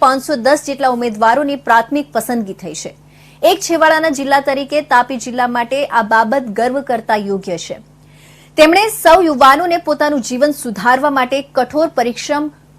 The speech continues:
ખૂબ જ જરૂરી છે. પોતાની સ્કિલને એવી રીતે બનાવો કે તમે નોકરીથી વંચિત ન રહો. તેમણે ખંતથી મહેનત કરવા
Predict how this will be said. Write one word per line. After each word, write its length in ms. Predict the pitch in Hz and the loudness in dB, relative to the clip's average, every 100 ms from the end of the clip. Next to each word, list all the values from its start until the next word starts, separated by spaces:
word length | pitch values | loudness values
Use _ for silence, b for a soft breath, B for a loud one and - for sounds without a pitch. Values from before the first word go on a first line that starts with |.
| - | -6
ખૂબ 200 | 320 320 | -2 2
જ 180 | 392 240 | 2 2
જરૂરી 380 | 247 254 339 311 | 2 2 2 -2
છે. 240 | - 294 330 - | -2 -2 -2 -2
પોતાની 340 | - 262 294 311 | -2 0 0 -2
સ્કિલને 480 | - - 302 320 330 - | -6 -6 -4 -2 -4 -4
એવી 160 | 247 285 | -2 -2
રીતે 160 | 330 311 | 0 0
બનાવો 420 | 262 254 262 302 381 | 0 2 2 2 -2
કે 60 | - | -2
તમે 160 | 311 | -2
નોકરીથી 640 | 311 233 254 311 339 - 320 226 | 0 -2 -2 -2 -4 -2 -4 -2
વંચિત 400 | 226 233 339 - | -2 -2 -2 -2
ન 80 | 269 269 | -2 -2
રહો. 200 | 165 170 _ _ b b | -4 -10 _ _ b b
તેમણે 240 | 302 311 381 392 - | 2 4 4 0 -2
ખંતથી 460 | 320 381 392 339 | -2 0 -4 -2
મહેનત 460 | 339 254 285 320 330 | -2 -2 2 2 2
કરવા 300 | 294 269 269 | 0 2 4